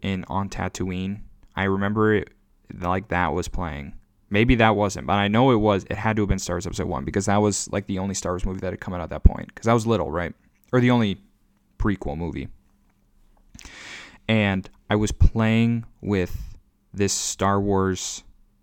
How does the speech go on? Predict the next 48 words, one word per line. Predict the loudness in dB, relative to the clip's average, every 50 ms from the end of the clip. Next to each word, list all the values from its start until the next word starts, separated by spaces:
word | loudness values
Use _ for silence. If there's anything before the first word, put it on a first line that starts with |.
| _ _ _ _ _ _ _ _ _ _ _ _ _ _
s-, | -6 -4 -2 -2 -4 -2
it | 0 4
wasn't | 4 4 4 4 4
a | 2
cell | 2 0 -2 0 0 -2
phone | -2 -2 -2 -2 -2
'cause | -2 -2 -2
it | -2
had | -2 -2 -4
to | -4
be | -6 -6
plugged | 0 2 2 2 2 -2 -4 -6
in, | -6 -6 -2
but | -2
it | 0
was, | 0 0
like, | 0 -2
a, | -2 -4 -4 -6
essentially | -6 -4 -4 -4 -4 -4 -4 -4 -4 -2 -2 -2
a | -2
cell | -4 -4 -4 -4 -4
phone. | -4 -6 -8 -10 -12 -8 -2
'Cause | -2 0 0
you | 2 2
remember, | 2 2 4 4 2
this | 2 2 0 0
is | 0 0
back | 2 0 0 0
in, | -2
like, | -4 -4 -6
two | -4 -2
thousand | -2 -2 -2 -4 -8
two, | -6 -8 -6
so | -4 -4 -4 -4
cell | 0 2 2 2
phones, | 2 0 -2 -4 -4 -6 -4
like, | -2 0 0 0 0
the | 2 4
iPhone | 4 4 4 2 0 0
ain't | 0 -2 -2
out. | -4 -6 -8 -10 _ -20 -18 -16 -16 -16 -16 -6 0
But | 2 4
I | 4
had | 4
this, | 4 4 4
like, | 2 2
phone | 0 -2 -2 0 2 2 2 2 0 -2
thing, | -4 -6 -6 -6 -6 -8 -10 -14